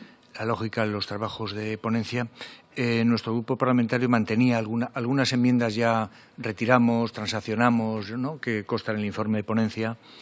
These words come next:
eh, pero quedaba vivas, entre ellas la cinco, que era el artículo cinco tres, eh, que esta se quedó colgando, pero la voy a retirar en este momento, que es la cinco al artículo cinco tres.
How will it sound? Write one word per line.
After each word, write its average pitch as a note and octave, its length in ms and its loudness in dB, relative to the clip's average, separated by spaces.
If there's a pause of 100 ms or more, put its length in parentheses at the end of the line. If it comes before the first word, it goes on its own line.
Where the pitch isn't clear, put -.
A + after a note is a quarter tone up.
(520)
eh, B2 400 2 (300)
pero A#2 200 2
quedaba B2 720 8
vivas, B2+ 640 6
entre B2 320 0
ellas B2 220 4
la A2 140 4
cinco, B2+ 560 4 (120)
que - 120 -4
era A#2 120 4
el A2+ 60 4
artículo A2 400 -2
cinco A2 340 -2
tres, A#2+ 440 0 (680)
eh, A2+ 500 4
que B2+ 120 2
esta B2 180 2
se A#2 160 2
quedó G#2+ 960 0
colgando, B2 540 6
pero A2+ 160 4
la A2 80 8
voy B2 140 6
a A#2+ 40 6
retirar G#2+ 440 -2
en G2+ 100 -6
este G2+ 180 -8
momento, A#2 480 -2 (1000)
que - 120 -8
es A2+ 140 -4
la G#2+ 120 -2
cinco C#3+ 400 2
al A2+ 120 4
artículo G#2+ 400 -6
cinco G2 280 -8
tres. - 380 -8